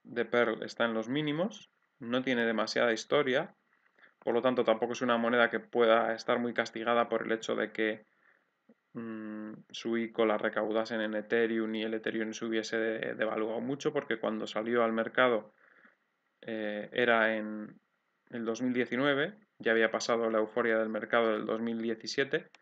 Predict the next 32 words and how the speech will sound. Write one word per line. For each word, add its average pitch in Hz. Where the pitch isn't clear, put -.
y 120
el, 117
el 110
Ethereum 120
estaba 110
allá 110
abajo, 120
entonces 117
toda 123
esa 117
recaudación 117
la 110
tienen 110
intacta, 135
entonces 120
tienen 113
músculo, 120
digamos, 117
para 117
desarrollar 113
el 120
proyecto 135
y 127
ahora 135
mismo 143
ha 123
encontrado 127
un 123
suelo 135
en 113
esta 117
zona 147